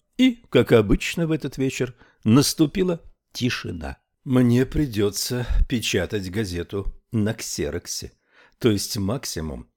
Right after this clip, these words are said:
семьсот пятьдесят экземпляров». «Демократ» не печатался в Честерсмилле уже двадцать лет. До две тысячи второго года Джулия каждую неделю отвозила макет в типографию Вьюпринтинг,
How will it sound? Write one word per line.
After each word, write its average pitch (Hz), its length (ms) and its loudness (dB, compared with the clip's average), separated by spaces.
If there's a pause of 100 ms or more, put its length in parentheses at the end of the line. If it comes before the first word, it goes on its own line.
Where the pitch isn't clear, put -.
(120)
семьсот - 680 -4
пятьдесят 78 640 -10
экземпляров». 82 760 -10 (920)
«Демократ» 120 800 0 (180)
не 110 240 0
печатался 95 680 -4
в - 40 -12
Честерсмилле 92 920 -6 (320)
уже 117 220 2
двадцать 120 540 -4
лет. - 280 -12 (300)
До 110 180 2
две 110 160 2
тысячи 101 640 -4
второго 87 480 -2
года 90 280 -2
Джулия 82 420 -4
каждую 82 440 -6
неделю 85 440 -6 (300)
отвозила 107 640 2
макет 90 460 -4
в - 100 -20
типографию 113 840 -2
Вьюпринтинг, 92 920 -4